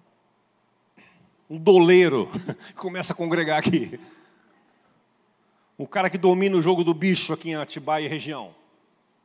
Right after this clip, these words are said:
Então a gente,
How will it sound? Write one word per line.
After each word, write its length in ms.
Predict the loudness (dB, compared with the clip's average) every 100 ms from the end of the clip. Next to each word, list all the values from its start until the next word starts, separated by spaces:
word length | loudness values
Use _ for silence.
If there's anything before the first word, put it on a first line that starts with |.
| _ _ _ _ _ _ _ _ _ _ _ _ _ _ _ _ _ _ _ _ _ _ _ _ _ _ _ _ _ _ _ _ _ -20
Então 100 | -20
a 40 |
gente, 320 | -18 -18 -18